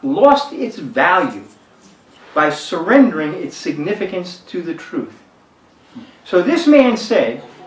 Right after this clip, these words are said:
that when the church came on the scene, the Old Testament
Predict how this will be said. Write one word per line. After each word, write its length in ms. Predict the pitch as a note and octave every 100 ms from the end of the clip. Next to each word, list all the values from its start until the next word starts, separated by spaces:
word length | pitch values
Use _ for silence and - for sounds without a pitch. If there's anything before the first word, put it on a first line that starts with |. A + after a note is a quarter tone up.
| -
that 300 | D#3+ F#3+ -
when 380 | E3+ D#3+ D#3 D#3 - - - - -
the 100 | C#3+
church 360 | - E4 E4+
came 180 | B3+ F3+
on 140 | D3+
the 60 | C#3+
scene, 420 | - C3+ B2+ D3+ - _ _ _ _
the 120 | F3
Old 280 | C4 D4 C4
Testament 460 | C#4 B3+ - -